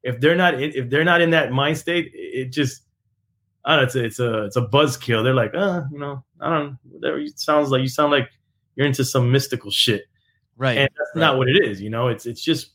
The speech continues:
Speaker 1: it really is, man. It's just, just working, doing what you do, and just having clear ideas and intentions. And the thing is, it wasn't new to me because I did that out of high school when everybody said, "You're fucking crazy. You have no connections in,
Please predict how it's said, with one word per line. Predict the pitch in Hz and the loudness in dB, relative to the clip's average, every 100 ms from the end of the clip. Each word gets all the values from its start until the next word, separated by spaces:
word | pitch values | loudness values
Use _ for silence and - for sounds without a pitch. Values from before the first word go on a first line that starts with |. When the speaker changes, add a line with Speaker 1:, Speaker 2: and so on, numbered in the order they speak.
| _ _ _ _ | _ _ _ _
Speaker 1:
it | - | -2
really | 240 359 349 | 4 4 4
is, | 311 | 4
man. | 214 233 | 4 4
It's | 185 | 2
just, | 190 | 0
just | 214 156 | 0 0
working, | 147 233 285 294 285 - _ _ - | 2 2 2 0 -2 -6 _ _ -6
doing | 139 208 240 | 2 2 2
what | 220 | -2
you | 214 | -2
do, | 165 233 269 - | 0 0 0 -4
and | 151 | -2
just | 165 160 | -2 2
having | 175 190 196 185 185 _ | 2 2 0 -2 -8 _
clear | - 202 202 - | 2 4 4 2
ideas | 160 147 180 185 175 | -2 -2 0 0 0
and | 151 | -2
intentions. | 143 202 220 175 | -2 -2 -2 -2
And | 139 156 | -2 -2
the | 151 | -2
thing | 214 | 0
is, | 226 156 - _ - | 0 -2 -8 _ -2
it | 180 | 4
wasn't | 208 220 170 | 4 4 4
new | 202 254 | 4 4
to | |
me | 196 185 | 2 2
because | 175 175 165 | -2 0 0
I | 151 | 0
did | 120 220 285 | 0 0 2
that | 147 110 - _ _ _ _ _ _ - | -2 -2 -8 _ _ _ _ _ _ 0
out | 185 202 | 2 4
of | |
high | 185 254 | 4 2
school | - - 156 156 156 - - | 0 -2 0 0 -2 -10 -8
when | 143 | 2
everybody | 180 202 196 180 | 4 4 2 2
said, | 190 185 | 2 2
"You're | 160 | 0
fucking | 180 208 214 | -2 -4 -4
crazy. | 185 220 247 196 175 | -2 0 0 0 -2
You | 156 185 175 | -2 0 2
have | 175 160 | 2 4
no | 180 202 | 2 2
connections | 180 196 202 185 170 160 | 2 0 2 0 0 -2
in, | 151 160 | -2 -2